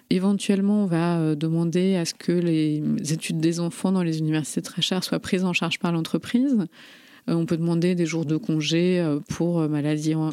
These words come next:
euh, d'enfants, enfin, j'en sais rien. Donc, on, on a toute cette protection, elle est, elle est négociée au cas par cas. Et ce qu'on voit, c'est que plus les gens sont hauts dans la hiérarchie, plus ils arrivent à négocier un cadre protecteur. Et plus ils sont bas,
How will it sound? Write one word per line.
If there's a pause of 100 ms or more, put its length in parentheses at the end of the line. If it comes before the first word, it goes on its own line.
euh,
d'enfants,
enfin,
j'en
sais
rien. (360)
Donc, (180)
on,
on
a (320)
toute
cette
protection, (240)
elle
est,
elle
est
négociée (140)
au
cas
par
cas. (160)
Et
ce
qu'on
voit,
c'est
que
plus
les
gens
sont (120)
hauts (220)
dans
la
hiérarchie, (340)
plus
ils
arrivent
à
négocier (560)
un
cadre
protecteur. (100)
Et
plus
ils
sont
bas,